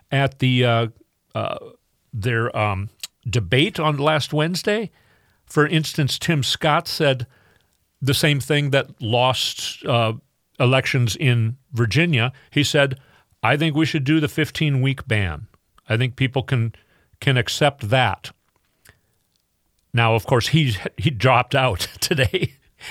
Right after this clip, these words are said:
He suspended his campaign today. But he, um, he's saying that, you know, maybe Democrats can get up with that too. No. Even Jeanine Pirro said women want their freedom.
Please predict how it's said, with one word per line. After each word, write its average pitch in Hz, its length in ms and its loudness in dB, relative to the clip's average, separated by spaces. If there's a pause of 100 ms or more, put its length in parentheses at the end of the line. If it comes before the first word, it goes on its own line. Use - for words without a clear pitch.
(160)
He 131 200 2
suspended 117 580 -2
his 107 160 0
campaign 107 440 0
today. 92 300 -2 (1080)
But 131 220 4
he, 156 300 2 (540)
um, 123 420 2 (520)
he's 139 460 2
saying 185 520 0
that, 156 240 0 (640)
you 151 140 -2
know, 139 280 0
maybe 156 320 2
Democrats 170 480 0
can 180 160 -2
get 190 240 -2
up - 300 -6
with 180 140 0
that 214 200 -4
too. 233 180 -4
No. 196 420 2 (520)
Even 240 260 0
Jeanine 208 360 0
Pirro 208 220 2
said 117 240 0
women 185 420 2
want 160 340 0
their 165 220 4
freedom. 180 640 -2